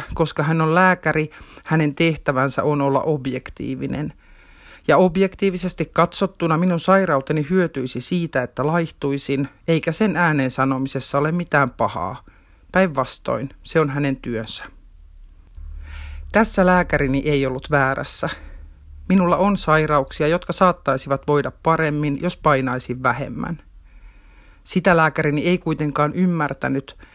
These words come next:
että niin painopuhe kuin kehon paino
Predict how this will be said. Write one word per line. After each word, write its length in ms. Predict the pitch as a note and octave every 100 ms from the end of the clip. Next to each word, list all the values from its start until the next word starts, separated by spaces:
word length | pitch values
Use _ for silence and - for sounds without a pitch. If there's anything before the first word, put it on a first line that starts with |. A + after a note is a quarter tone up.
| - - -
että 260 | D3 - D3+
niin 240 | D#3 D3+
painopuhe 800 | F#3 F#3 E3+ C3 - E3 E3+ D#3+ - _
kuin 200 | - D#3+ -
kehon 360 | G3 E3+ D3+
paino 500 | - D#3 D3+ C3+ D3